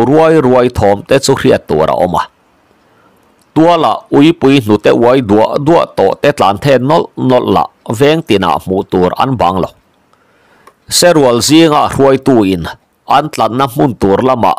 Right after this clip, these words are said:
a kawi te a hruai thum dur dura. A kara ar pakhuang chua, chua thawm pawh in veng tin a luah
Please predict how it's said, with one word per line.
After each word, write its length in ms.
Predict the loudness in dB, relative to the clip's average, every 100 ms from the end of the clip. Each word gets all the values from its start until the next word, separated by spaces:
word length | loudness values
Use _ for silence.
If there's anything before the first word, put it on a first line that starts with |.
| -4
a 40 | -4 -2
kawi 220 | 0 0 0
te 60 |
a 140 | 0 0
hruai 280 | 0 0 0
thum 240 | 0 -2 0
dur 340 | -2 0 -2 -2
dura. 240 | 0 0 -2 -10 _ _ _ _ _ _ _ _ _ _
A 120 | -6
kara 460 | -2 0 2 0 -2 -6 _
ar 160 | -2 -2 -2
pakhuang 380 | -2 0 0 0
chua, 240 | 0 0 0
chua 240 | -2 0 0
thawm 260 | 0 -2 -2 0
pawh 140 | 0 -2
in 100 | -6 -10 _ -14
veng 400 | -4 0 0 0
tin 240 | -2 0
a 80 | 0
luah 220 | 0 -2